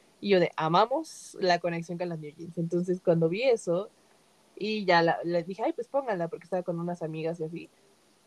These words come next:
y la pusieron y todo empezó bien, la verdad es que todo estaba ok, o sea, dentro de los términos estándares New Jeans, que dije, "Cool", pero llegamos al coro <laughs>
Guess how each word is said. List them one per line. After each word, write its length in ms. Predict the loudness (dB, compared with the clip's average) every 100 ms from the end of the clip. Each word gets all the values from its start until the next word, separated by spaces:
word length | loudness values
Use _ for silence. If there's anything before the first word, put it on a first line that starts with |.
| 2
y 80 |
la 140 | 4 4
pusieron 480 | 2 0 0 0 -4
y 220 | -6 -6
todo 180 | 0 0
empezó 280 | 0 -2 0
bien, 240 | 0 -2 -2
la 100 | 0
verdad 160 | 0
es 40 | -4
que 80 |
todo 240 | -8 -4 -4
estaba 640 | -2 0 2 4 2 -2 -14 _ _ -8
ok, 180 | -6 -6 -8 -14 -16
o 80 | -8
sea, 160 | -4
dentro 360 | -4 -6 -4 -2
de 100 | -2
los 160 | -4
términos 720 | -4 -2 -2 -4 -4 -6 -8 -10
estándares 600 | 0 2 4 2 2 2
New 180 | 0 0
Jeans, 300 | -4 -8 -6
que 100 | -6
dije, 220 | -6 -8
"Cool", 320 | -2 -2 -2 _ _ _ _ _ _ _ _ 0
pero 200 | 2 4
llegamos 360 | 4 2 2 -2
al 100 | 2
coro 260 | 0 0 -4
<laughs> 880 | -4 -4 0 2 4 4 2 0